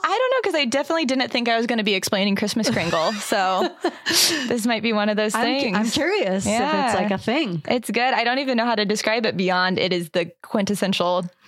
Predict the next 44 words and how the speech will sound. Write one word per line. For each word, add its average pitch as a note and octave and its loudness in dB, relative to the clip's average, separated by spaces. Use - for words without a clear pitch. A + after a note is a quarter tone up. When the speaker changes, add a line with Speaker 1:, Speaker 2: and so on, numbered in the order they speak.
Speaker 1:
pastry. F3+ 0
And F#3+ 0
it A#3 -2
Speaker 2:
<laughs> - -2
That's C#4 0
like E4+ -2
one D#4 2
of D4+ 0
those D4 0
things B3 0
on, A#3 0
uh, G3+ 0
the F#3+ 0
Great G#3 0
British G3 0
Baking G3 0
Show, G#3+ 0
how G3+ 2
they'll G3 0
make G3 0
a F#3 -2
thing G#3 0
that G#3+ -4
you're G3 2
like, F#3+ 0
"I've F#3 -2
never F3 2
heard E3+ 0
of F3 -4
this G#3 0
thing." - -2
Speaker 1:
Yes. F3 0
Speaker 2:
And F3+ 0
yeah. F3+ 0
So A3 -2
that's C#4 -2
funny F#4+ 0
because A#3 -2
m-, A3 0
my A3+ 0
story A3 0
is F#3+ 0
also G#3 0
a, G3+ 2